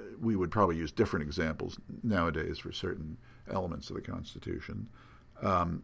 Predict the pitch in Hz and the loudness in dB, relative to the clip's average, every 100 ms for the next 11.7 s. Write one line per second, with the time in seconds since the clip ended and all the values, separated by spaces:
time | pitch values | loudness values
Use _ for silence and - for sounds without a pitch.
0 | - 95 98 - - 110 - - - - | -8 0 2 2 4 4 4 -6 -10 -10
1 | 220 - - 110 104 90 - 87 - 117 | -8 -6 0 4 4 4 -2 -6 -6 -6
2 | 117 - 117 104 92 90 - 87 95 87 | 2 8 8 8 2 0 -2 -2 0 0
3 | 104 - - - 107 104 104 - 113 120 | -6 -10 -6 0 6 6 6 4 8 8
4 | 104 - 117 110 98 85 - 101 107 104 | 8 6 6 6 4 0 0 0 4 4
5 | 107 - 71 - - 78 - - 87 78 | 4 -2 -6 -8 -6 -6 -8 -6 -6 -4
6 | 82 80 - - - - - - 92 95 | -6 -8 -12 -16 -14 -16 -6 -2 0 2
7 | 90 - - - - 101 92 - - - | 0 -2 -2 -2 6 6 6 2 -2 -2
8 | 80 - - - - 76 78 85 - 90 | -2 -2 -4 -4 0 2 2 2 -2 -2
9 | - 82 - 95 95 92 87 82 85 - | 0 -2 0 -2 -2 -2 -2 -4 -4 -8
10 | - - - - - 95 80 80 82 - | -14 -20 -20 -12 0 2 4 2 -2 -4
11 | - - 110 87 80 - | -8 -6 -6 -4 -6 -10